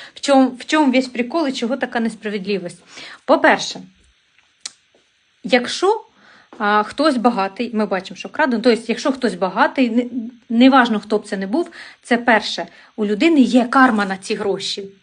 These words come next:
Якою б вона там ціною їх отримала, накрала чи заробила чесним путем, ща-, ми щас не про це. Якщо в людини є гроші, значить, у неї є на це карма. Значить, перше, вона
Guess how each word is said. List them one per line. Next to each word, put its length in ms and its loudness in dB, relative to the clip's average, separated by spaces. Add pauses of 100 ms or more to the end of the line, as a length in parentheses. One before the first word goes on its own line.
(220)
Якою 360 2
б 40 -2
вона 220 2
там 200 2
ціною 420 2
їх 160 0
отримала, 420 0
накрала 680 -2
чи 500 -4
заробила 520 -2
чесним 320 -12
путем, 380 -6 (520)
ща-, 200 2
ми 140 8
щас 200 -2
не 100 0
про 160 -4
це. 240 -8 (320)
Якщо 320 2
в 20 -2
людини 360 2
є 300 0
гроші, 440 -2
значить, 400 -2
у 20 -8
неї 220 0
є 220 -4
на 80 -8
це 160 -12
карма. 360 -8
Значить, 500 -4 (180)
перше, 500 0
вона 440 0